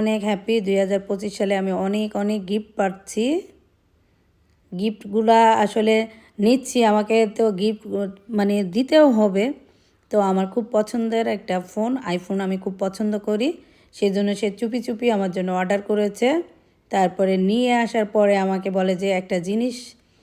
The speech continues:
তো বাইরে গেল, তো আমি ভাবছি মনে হয় কী জন্য বাইরে গেছে। তা হঠাৎ করে কলিং বেল দিছে, আমি খুলছি, খোলার পরে দেখি তো মাশাআল্লাহ আমার খুবই পছন্দ হয়েছে।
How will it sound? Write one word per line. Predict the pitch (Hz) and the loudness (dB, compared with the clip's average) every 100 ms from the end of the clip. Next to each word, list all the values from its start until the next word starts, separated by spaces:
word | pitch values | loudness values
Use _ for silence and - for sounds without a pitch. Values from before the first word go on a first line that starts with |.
| _ _ _ | _ _ _
তো | 285 254 | 4 8
বাইরে | 247 254 254 | 10 8 6
গেল, | 254 254 | 4 4
তো | 269 | 2
আমি | 247 233 220 | 0 0 0
ভাবছি | 226 208 208 240 226 | 0 -2 -8 -6 -2
মনে | 214 | -2
হয় | 214 220 | -4 -4
কী | 208 | -4
জন্য | 202 196 190 | -2 -2 -2
বাইরে | 180 180 | -2 -2
গেছে। | 185 180 185 | -4 -4 -4
তা | 185 180 180 180 _ _ _ _ 180 | -2 -2 -4 -10 _ _ _ _ -6
হঠাৎ | 185 208 208 | -2 -2 0
করে | 214 220 202 - 208 | 2 2 0 -4 -2
কলিং | 214 214 208 | 0 0 0
বেল | 208 202 | 0 -2
দিছে, | 196 196 196 | -4 -4 -4
আমি | 196 196 | -4 -8
খুলছি, | - 190 185 226 233 | -8 -6 -6 -8 -6
খোলার | 190 180 175 175 | -2 -2 -2 -2
পরে | 175 175 175 | -2 -2 -4
দেখি | 180 202 196 | -6 -6 -4
তো | 185 185 185 190 | -2 -2 -2 -4
মাশাআল্লাহ | 180 180 170 175 175 | -6 -6 -6 -4 -4
আমার | 175 170 | -6 -6
খুবই | 185 196 190 | -6 -4 -4
পছন্দ | 190 208 202 208 | -4 -4 -2 -2
হয়েছে। | 208 202 - | -2 -4 -2